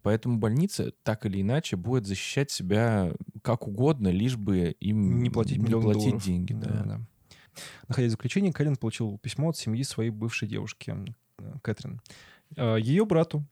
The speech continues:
Speaker 2: э, потребовалась почка. А, лист ожидания был очень высоким, ему нужна была почка, и так совпало, что у этого нашего любимого сосущего господина такая же группа крови, идеальное подхождение по генетике. В итоге он отдал свою почку и спас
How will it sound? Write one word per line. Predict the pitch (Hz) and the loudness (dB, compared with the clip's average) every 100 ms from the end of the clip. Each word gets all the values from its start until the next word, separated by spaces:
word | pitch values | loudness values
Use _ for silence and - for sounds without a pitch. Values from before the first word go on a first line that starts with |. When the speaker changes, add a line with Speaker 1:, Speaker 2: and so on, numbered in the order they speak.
| _ - | _ -6
Speaker 2:
э, | 120 110 | -2 0
потребовалась | 113 147 165 139 - | 0 -2 0 0 0
почка. | - 120 - - _ _ - - - _ 113 | -2 -2 -4 -16 _ _ -20 -20 -20 _ 0
А, | 117 113 | 2 4
лист | 117 175 | 2 -2
ожидания | 160 139 127 117 | 0 2 4 4
был | 113 | 2
очень | 131 - 104 | 0 0 -2
высоким, | 110 - 185 - 196 190 | -2 0 0 2 2 4
ему | 156 120 113 | 2 0 0
нужна | 104 110 | 0 -2
была | 101 107 | 0 -2
почка, | - 180 - - 175 156 | 2 0 0 -2 0 0
и | 127 117 | -2 -4
так | - 127 | -2 -2
совпало, | - - 208 214 | -4 -2 0 0
что | - - 131 135 135 131 - - _ | -2 -2 0 2 0 -2 -6 -16 _
у | 117 107 | -2 -2
этого | 107 98 101 | -2 -6 -4
нашего | 104 - 104 | -4 -2 -2
любимого | 104 107 110 104 | -2 0 -2 -2
сосущего | - - 117 - - 104 107 107 101 - | -4 -2 -2 -2 -2 0 0 -2 -6 -8
господина | 120 113 120 139 185 170 160 147 | -8 -2 0 2 4 2 0 -2
такая | - - 139 | -2 0 0
же | |
группа | 113 117 - | 0 -2 -4
крови, | - 165 147 | 0 2 2
идеальное | 107 120 123 | 2 0 0
подхождение | - 107 110 120 | -4 -4 -2 -2
по | 107 | -4
генетике. | 101 101 - - 120 - - - _ | -6 -8 -8 -14 -14 -14 -20 -20 _
В | |
итоге | 120 123 117 | -4 0 0
он | 107 | 2
отдал | 107 | -2
свою | 104 104 | -2 -8
почку | - 170 - - 180 | -2 -4 -2 -4 -4
и | - 110 120 151 | -4 -6 -4 -6
спас | - - 123 - - | -6 -2 -2 -2 -8